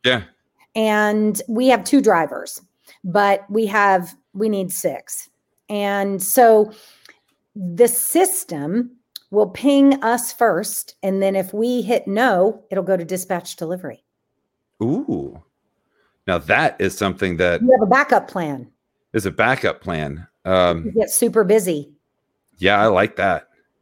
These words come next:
Speaker 2: Yeah. So th-, we, we chose Square, which, um, a lot of people, I mean, we're, as the,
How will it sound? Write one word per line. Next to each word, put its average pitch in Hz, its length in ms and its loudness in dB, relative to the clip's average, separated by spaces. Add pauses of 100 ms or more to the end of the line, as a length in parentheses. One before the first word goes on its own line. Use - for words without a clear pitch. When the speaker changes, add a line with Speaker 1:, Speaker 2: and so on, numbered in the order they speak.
(200)
Speaker 2:
Yeah. 202 200 2
So 240 380 4 (420)
th-, 208 200 -12
we, 330 440 2
we 311 220 2
chose 359 360 2
Square, 202 760 2 (220)
which, 214 500 -2 (100)
um, 202 640 -2 (580)
a 247 80 4
lot 247 200 6
of 269 80 0
people, 254 640 4
I 214 80 -6
mean, 226 200 -2
we're, 277 180 2 (680)
as 285 180 2
the, 294 160 -2